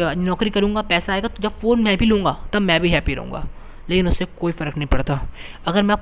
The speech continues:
पाँच साल अपने पैशन को फॉलो करते हो, क्योंकि पाँच साल बाद वो आदमी रोएगा, क्योंकि देखो अगर वो, वो अभी खर्च कर रहा है तो ट्वेंटी एट, ट्वेंटी नाइन, थर्टी के बाद वो रोएगा, क्योंकि, क्योंकि उसके पास तब टाइम नहीं होगा। तीस साल की उम्र में, पैंतीस साल की उम्र में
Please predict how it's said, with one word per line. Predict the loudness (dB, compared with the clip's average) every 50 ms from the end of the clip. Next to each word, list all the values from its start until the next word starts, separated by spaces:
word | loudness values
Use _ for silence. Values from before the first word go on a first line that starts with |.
| -2
पाँच | -2 0 0 0 -2
साल | -2 -2 0 0
अपने | 0 0 0 -2
पैशन | -2 -2 -2 0 0 -2
को | 0 2
फॉलो | 4 4 4 4 4
करते | 2 0 -2 -4 -6
हो, | -8 -10 -10 -14 -18 -20 -20 -4 -2
क्योंकि | 0 0 0
पाँच | 0 0 2 2 2 2
साल | 0 -2 -2
बाद | 0 0 2
वो | 4 4
आदमी | 4 4 4 2 2
रोएगा, | 2 2 2 0 -2 -4 -6 -10 -12 -18 -18 -18 -16 -14 -10
क्योंकि | -4 -2 0 0
देखो | 0 0 0 -2
अगर | -2 0 0
वो, | 0 0 -2 -4 -4
वो | 0 2 4
अभी | 4 4 4
खर्च | 2 2 0 0 0
कर | -4 -4 -4
रहा | -4 -4
है | -6 -6 -10 -14 -20 -20 -14 -8 -4
तो | -4
ट्वेंटी | -2 2 2 2 4 4 6 6
एट, | 4 4 4
ट्वेंटी | 4 4 4 4
नाइन, | 4 2 0 0 2 2
थर्टी | 2 4 4 2 2
के | 2 2
बाद | 0 0 0 -2 -6 -10 -10 -12 -16 -18 -6 -2
वो | 0 2
रोएगा, | 2 2 2 2 0 -4 -6
क्योंकि, | -8 -8 -10 -10 -8
क्योंकि | -8 -8 -8 -8 -8 -8 -10
उसके | -10 -8 -6 -6
पास | -4 -4 -4 -6 -8 -12 -10 -10
तब | -10 -4 0
टाइम | 2 4 6 6
नहीं | 8 8 6
होगा। | 6 4 2 0 -4 -6 -14 -16 -18 -20 -4 2 4
तीस | 4 4 4 4
साल | 4 4 4 4
की | 2 2
उम्र | 2 2
में, | 2 2 2
पैंतीस | 2 0 -2 -2 -2 -2 0
साल | 0 2
की | 2 4
उम्र | 4 4 2
में | 2 0 -4